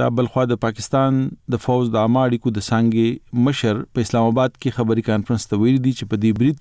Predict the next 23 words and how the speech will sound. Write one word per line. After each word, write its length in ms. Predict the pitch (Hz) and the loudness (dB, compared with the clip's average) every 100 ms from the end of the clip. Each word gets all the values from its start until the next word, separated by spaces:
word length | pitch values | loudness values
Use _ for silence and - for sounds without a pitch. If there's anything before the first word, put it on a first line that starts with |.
| - | -2
کې 120 | 135 - - - - - | -2 -2 -14 -20 -16 -8
شپږویشت 480 | - 196 180 165 147 | -2 0 0 0 0
مسافر 380 | 131 - - 131 117 | 0 -2 -2 0 0
وژل 260 | 101 104 - | 0 -2 -4
شوي 240 | 101 87 | -4 -4
دي. 60 | 95 - 147 | -6 -4 0
فوز 260 | 151 - | 0 -2
تر 80 | 123 127 | -2 2
دې 60 | 131 | 2
وړاندې 320 | 131 131 131 113 | 2 2 0 0
د 40 | 117 | 2
مارچ 180 | 123 - 120 | 0 -2 -4
په 100 | 107 | -2
دولسمه 420 | 104 - 131 120 - | -2 0 0 0 0
په 80 | 104 | 0
یو 80 | 104 | 2
بیان 200 | 113 113 | 0 0
کې 100 | 113 107 | 0 2
ویلي 200 | 131 156 156 | 2 4 2
وو 100 | 139 - - - - - - | 0 -4 -20 -20 -20 -6 0
چې 540 | 185 185 185 - 151 | 2 2 0 -4 -2
د 40 | 165 | 2
اورګاډي 600 | 170 160 156 170 175 | 2 2 2 0 0